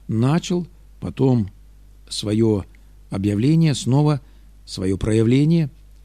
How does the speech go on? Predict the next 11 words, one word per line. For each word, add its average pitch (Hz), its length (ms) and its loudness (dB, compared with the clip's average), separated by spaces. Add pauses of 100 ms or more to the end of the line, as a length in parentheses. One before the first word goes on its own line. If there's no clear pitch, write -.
(140)
свои 101 600 -2
слова 110 500 -2
через 107 480 -2 (140)
пророка, 101 600 -2 (480)
э, 92 480 -4
Новозаветного, 120 960 0 (480)
это 101 460 -4
Иоанна 110 640 0
Крестителя. 131 680 -2 (920)
И 117 80 -2
прошло 165 500 0